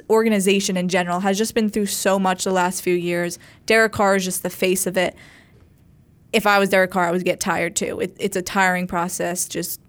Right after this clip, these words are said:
with everything that's been going on with that organization. And along with that, they're not winning football games. But we are over time, but let's add an,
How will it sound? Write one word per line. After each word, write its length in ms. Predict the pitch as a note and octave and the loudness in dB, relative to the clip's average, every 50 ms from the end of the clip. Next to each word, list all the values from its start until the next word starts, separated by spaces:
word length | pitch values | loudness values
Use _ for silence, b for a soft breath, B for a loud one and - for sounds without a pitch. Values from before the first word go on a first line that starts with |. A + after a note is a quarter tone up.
| _ - | _ -8
with 180 | - F#3 F3+ - - | -6 -6 -6 0 0
everything 320 | G#3 G#3 G#3 G3+ F#3 F#3+ | 2 2 2 0 0 0
that's 160 | F#3 F3+ F3+ - | -2 -2 -2 -4
been 80 | F3+ | -2
going 240 | F3+ F3+ F3+ F3+ F3 | 0 0 0 0 0
on 80 | F3 E3+ | -2 -2
with 80 | E3+ | 0
that 100 | F3+ E3 | -2 0
organization. 680 | - F3+ F3 F3 E3+ E3+ F3+ F3 E3+ E3+ - F3+ E3+ | 0 0 -2 -2 -4 -4 -4 -4 -4 -4 -4 -6 -4
And 100 | - E3+ | -4 -2
along 260 | F3 F3+ F#3+ F#3+ F#3 F#3 | 0 2 2 2 2 2
with 100 | F3+ - | 0 0
that, 220 | F3 E3+ - - | -2 -2 0 0
they're 120 | F3+ F3 | -2 0
not 320 | F3 F3+ F3 F3 F3 - - | 0 0 0 0 -2 -2 -2
winning 300 | - F3 F3 E3+ F3 F3+ | -4 -4 -4 -4 -6 -6
football 340 | - F3+ F3+ - - - - | -4 -6 -4 -2 -4 -4 -4
games. 400 | - - D#2 - - - - - B B B B B B B B B B B | -6 -10 -12 -8 -8 -8 -8 -8 B B B B B B B B B B B
But 320 | - A#3+ A#3 - - - _ _ - | 4 6 6 4 2 -4 _ _ -2
we 160 | - B3 C#4 | 0 4 6
are 240 | C#4 D4+ F4+ F#4+ - | 6 8 6 6 6
over 220 | D#4+ D#4 C4 D4 | 4 4 4 2
time, 320 | - - A#3+ A3 G#3 G3+ G3 | 0 2 2 4 4 4 4
but 120 | G3+ G3+ | 2 4
let's 200 | G#3 A3+ - - | 4 2 2 4
add 200 | - C4+ C4 B3 | 2 2 4 4
an, 160 | B3 A#3 G#3+ | 2 0 -2